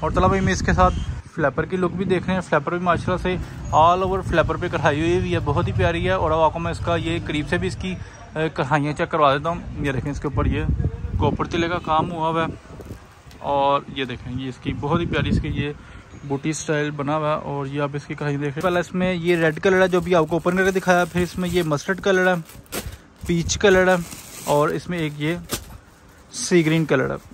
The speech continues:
माशाल्लाह इसमें ये चार कलर हैं। इसी के साथ next design आ गया। अब ये सब design बिंदी में शुरू हो गए, बिंदी कपड़े में। और ये देख रहे हैं माशाल्लाह से बहुत ही प्यारा design है।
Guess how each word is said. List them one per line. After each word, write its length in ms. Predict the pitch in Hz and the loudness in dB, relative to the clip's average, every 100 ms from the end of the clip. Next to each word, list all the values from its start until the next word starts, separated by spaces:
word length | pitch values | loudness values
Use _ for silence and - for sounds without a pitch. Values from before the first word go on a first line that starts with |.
| 113 | -2
माशाल्लाह 380 | 156 147 160 - | -2 0 -2 0
इसमें 140 | 170 | -2
ये 100 | 175 | -2
चार 300 | - 147 143 | 4 4 6
कलर 200 | 180 175 | 4 2
हैं। 260 | 175 175 - | 2 -2 -8
इसी 200 | 151 196 | -8 -4
के 100 | 190 | -2
साथ 220 | 190 185 180 160 | 2 2 2 -2
next 480 | 156 170 - - 160 | -2 -2 -4 -8 0
design 320 | 156 151 160 | 2 4 4
आ 120 | 147 | 4
गया। 160 | 143 170 - - - | 4 0 -2 -6 -2
अब 160 | 151 | 0
ये 140 | 160 170 | 0 0
सब 280 | 175 165 | 0 0
design 360 | 160 151 170 165 | 2 2 4 2
बिंदी 300 | 147 143 160 | 2 2 2
में 140 | 165 | 2
शुरू 220 | 147 135 147 | 0 0 0
हो 120 | 139 | 2
गए, 120 | 131 127 139 | 0 -2 -2
बिंदी 280 | 139 143 | 0 2
कपड़े 300 | 139 123 127 | 0 0 0
में। 260 | 120 92 - | -2 -4 -6
और 340 | 131 135 127 - - - - | 0 2 2 -4 -18 -18 -12
ये 200 | 170 147 | -2 0
देख 160 | 143 135 | 2 0
रहे 100 | 160 | 0
हैं 60 | 160 | 0
माशाल्लाह 380 | 147 156 156 | 0 -2 -6
से 60 | 139 | -4
बहुत 220 | 127 160 | 0 0
ही 40 | 175 | 0
प्यारा 280 | 165 160 | 2 2
design 380 | 170 156 156 156 | 2 2 2 2
है। 160 | 170 | 0